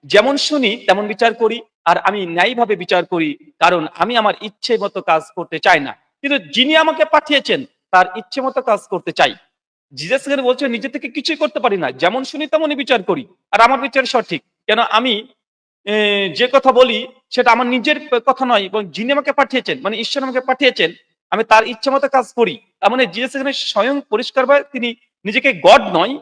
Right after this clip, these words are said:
বরং একটা প্রফেট, নবীর ভূমিকা পালন করছেন। তার এই কথা দ্বারা প্রমাণিত যে আমি নিজে থেকে কিছুই করতে পারি না। ঈশ্বর কি নিজ-, নিজে থেকে কিছু করতে পারে না? এটা, এ-, এ-, এটা কি কেউ কোনো, মানে, পাগলে বিশ্বাস করবে? তো এটা জন,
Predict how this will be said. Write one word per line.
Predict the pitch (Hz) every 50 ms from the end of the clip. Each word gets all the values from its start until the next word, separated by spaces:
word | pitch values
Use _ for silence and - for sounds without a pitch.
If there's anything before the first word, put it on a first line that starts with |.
| - _ _
বরং | 180 185 220 226
একটা | 220 247 233
প্রফেট, | - _ - 208 208 - 233 226 226 -
নবীর | 156 170 202 214 240 254 208
ভূমিকা | 170 208 214 202 214
পালন | 208 - 175 175 165 156
করছেন। | 139 139 131 - - 120 123 _ _ _ _ _ _ _ _ _ _ _ _ _ -
তার | 202 202
এই | 233 233 -
কথা | 254 254 294 269
দ্বারা | - 269 262
প্রমাণিত | - 254 262 269 294 254 220 - 151
যে | 131 208 208
আমি | 240
নিজে | 240 247 226 294
থেকে | 294 302 285 294
কিছুই | 320 294 359 320
করতে | - 330 - - 285
পারি | - 220 175 156
না। | 131 117 - _ _ _
ঈশ্বর | 151 147 - 220 220
কি | 220 233
নিজ-, | 226 220 202 214 -
নিজে | 185 185 190 202 226
থেকে | 226 240 220 233
কিছু | - - -
করতে | 233 226 226 226 233
পারে | 233 226 233 233
না? | 240 269 269 - _ _ _ _ _ _ _ _ _ _ _ _ _ _ _ _ _ _ _ _ _ _ _ _ _ -
এটা, | 165 185 175 -
এ-, | - 196 - -
এ-, | - 202 202 - - -
এটা | 202 - 214
কি | - - 214
কেউ | 180 226 202 190 180 170 -
কোনো, | 190 190 190 185 175 165 156 143 135
মানে, | 127 110 - - - 160 156 147
পাগলে | - 160 165 196 214 220
বিশ্বাস | 233 226 - 262 240 -
করবে? | - 262 247 196 143 - - _ _ _ _ _ _ _ _ _ _ _ _ _ _ _ _ _ _ _ _ _ _ _
তো | - 202 185 -
এটা | 180 185 190
জন, | 160 151 170 190 226 262